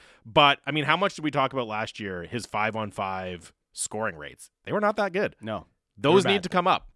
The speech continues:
Speaker 1: Those need to be significantly better, especially now when you consider how this team is structured down the middle, right? It's not the three-headed monster of Pettersson, Horvat, and Miller anymore. Pettersson, Miller, and Horvat. Pettersson and Miller are going to be relied on to do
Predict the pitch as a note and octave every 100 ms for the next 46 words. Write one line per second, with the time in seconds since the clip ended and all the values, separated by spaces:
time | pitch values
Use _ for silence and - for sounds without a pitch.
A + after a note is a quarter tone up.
0 | _ _ A#2+ D#3 G3 G#3 D#3+ D3+ D#3 D3+
1 | C3+ C#3 - A2+ A#2 B2+ D3+ D3 C3+ C#3
2 | C3+ C3+ _ _ _ F2+ A2+ C3 F2+ D2
3 | F#2+ - _ _ _ _ _ _ - C3
4 | - E3 G#3 - F#3+ C#3+ C#3 C3+ B2+ B2+
5 | C3+ A#2+ A#2+ C3+ - B2+ A2 - A#2+ G#2+
6 | B2 F#2+ E2+ G#2 B2+ B2 G2+ - _ _
7 | _ G#2 B2 G#2+ B2+ C#3+ C#3+ - D3 C#3+
8 | C#3+ C3 C3 B2 - A#2+ - A#2+ A#2+ -
9 | A#2+ A#2 - _ _ _ C3 B2 A2+ A2
10 | - A2+ A2+ A#2+ G#2+ F2 E2+ E2+ D#2+ D#2
11 | G#2+ G#2+ G#2 A2 G#2 G2+ F#2+ G#2+ G3 B2+
12 | E2+ F#2 _ - - - - A#2+ D3 D#3+
13 | D3+ C#3+ C#3+ A#2 A2 A2 A2+ A2 A2 G#2+
14 | G#2 G#2+ G#2+ G#2 G#2+ G#2 G2